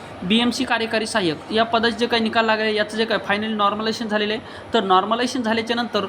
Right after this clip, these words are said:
मुलांच्या मार्कामध्ये किती फरक पडलेला आहे, कोणाचे मार्क कमी झाले, कोणाचे मार्क जास्ती झाले, तर जास्त किती मा-, जास्तीत जास्त किती मार्क वाढू शकतात आणि कमीत कमी किती मार्क होऊ शकतात याची माहिती या व्हिडिओच्या माध्यमातून मी तुम्हाला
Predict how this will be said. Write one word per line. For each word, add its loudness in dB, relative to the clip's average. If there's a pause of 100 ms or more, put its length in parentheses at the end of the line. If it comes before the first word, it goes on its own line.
(260)
मुलांच्या 2
मार्कामध्ये 2 (380)
किती 0 (300)
फरक 4
पडलेला 0
आहे, 4
कोणाचे 2
मार्क 2
कमी -2
झाले, 0
कोणाचे 0
मार्क 4
जास्ती 0
झाले, 2 (520)
तर 4
जास्त 0
किती 0
मा-, 2
जास्तीत -2
जास्त 2
किती 0
मार्क 2
वाढू 2
शकतात -2
आणि 0
कमीत -2
कमी 2
किती -2
मार्क 2
होऊ 0
शकतात -2 (380)
याची 2
माहिती 4
या 2
व्हिडिओच्या 0
माध्यमातून 0 (260)
मी 0
तुम्हाला 2